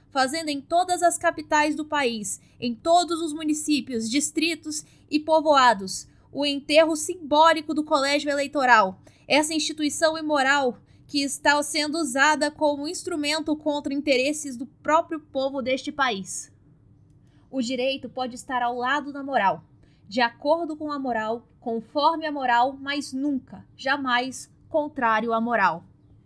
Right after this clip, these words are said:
No dia vinte e um de abril, vamos sepultar,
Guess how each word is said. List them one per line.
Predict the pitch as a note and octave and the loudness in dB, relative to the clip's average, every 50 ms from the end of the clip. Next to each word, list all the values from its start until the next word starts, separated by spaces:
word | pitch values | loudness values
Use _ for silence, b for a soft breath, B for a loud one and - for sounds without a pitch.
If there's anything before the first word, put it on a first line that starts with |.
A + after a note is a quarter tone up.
| _ _ _ _ - _ _ _ _ _ _ b b b b b b b - | _ _ _ _ -20 _ _ _ _ _ _ b b b b b b b -4
No | C4+ C#4 | -2 -2
dia | A3+ C#4 F4 F#4 | -2 0 -2 -4
vinte | E4 F4+ E4+ - - | -4 -4 -8 -8 -8
e | E4 | -6
um | E4 | -4
de | D4+ D4 | -2 0
abril, | B3+ A3+ A3 C#4+ D4+ D#4 C#4 | 0 0 0 -2 -2 -2 0
vamos | C#4+ D4+ D4 D#4 D4+ | 0 0 0 0 -4
sepultar, | - E4 D#4 - D#4+ C#4 - - - A3+ G#3 G3 G3 - | -4 -4 -4 -4 -6 -10 -8 -4 0 2 2 2 0 -4